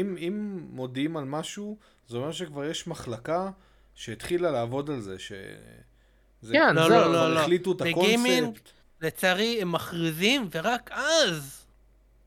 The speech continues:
Speaker 3: כי, כי מה שהם עושים, גם יגאל, אתה דיברת שהרבה פעמים הם מכריזים על משהו כדי להביא אנשים,
Speaker 1: הם כאילו
Speaker 3: להביא זה.
Speaker 1: מעניינים את
Speaker 2: אה,
Speaker 1: הרעיון,
Speaker 2: כאלו,
Speaker 1: משלמים
Speaker 2: כן.
Speaker 1: על הרעיון, ואז מתחילים לחשוב.
Speaker 2: אבל, אבל,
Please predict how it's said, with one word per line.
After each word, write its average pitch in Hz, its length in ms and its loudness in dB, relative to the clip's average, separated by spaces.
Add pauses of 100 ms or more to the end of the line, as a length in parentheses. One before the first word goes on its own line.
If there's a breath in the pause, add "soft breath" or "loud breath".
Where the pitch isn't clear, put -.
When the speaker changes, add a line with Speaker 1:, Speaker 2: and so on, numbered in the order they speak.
Speaker 3:
כי, 202 160 2
כי 190 100 4
מה 226 160 6
שהם 233 160 2
עושים, 208 260 0
גם 165 160 -2
יגאל, 196 240 -2
אתה 147 280 -2
דיברת 165 460 -4
שהרבה 160 280 0
פעמים 180 160 4
הם 160 120 2
מכריזים 160 400 2
על 180 80 4
משהו 175 260 0
כדי 151 260 -2 (400 soft breath)
להביא 143 300 2
אנשים, 143 340 2
Speaker 1:
הם 180 120 2 (140)
כאילו - 20 2
Speaker 3:
להביא 170 240 4
זה. 170 200 4
Speaker 1:
מעניינים 143 160 2
את 139 120 2
Speaker 2:
אה, 139 160 2
Speaker 1:
הרעיון, 131 260 4
Speaker 2:
כאלו, 120 160 2
Speaker 1:
משלמים 120 400 -4
Speaker 2:
כן. 151 60 -4
Speaker 1:
על 143 100 0
הרעיון, 120 640 -2
ואז 120 420 -4
מתחילים 123 600 -8
לחשוב. 117 640 -6
Speaker 2:
אבל, 165 280 4 (600)
אבל, 202 320 6